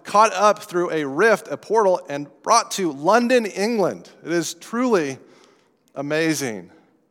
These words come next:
But wait, there's more. Another one was taken to Barcelona, Spain. Apparently, the Fortnite llama is an international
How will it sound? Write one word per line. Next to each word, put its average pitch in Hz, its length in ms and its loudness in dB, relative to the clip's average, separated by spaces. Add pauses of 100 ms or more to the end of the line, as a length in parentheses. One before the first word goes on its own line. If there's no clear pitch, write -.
(840)
But 135 120 -6
wait, 185 300 0
there's 131 240 -2
more. 139 460 0 (400)
Another 190 220 4
one 190 120 4
was 175 140 0
taken 190 300 -2
to 165 120 -4
Barcelona, 185 1000 4
Spain. 180 600 -2
Apparently, 165 400 -4
the 139 80 -6
Fortnite 156 400 -2
llama 143 280 2
is 123 240 -2
an 127 100 -6
international 139 800 -2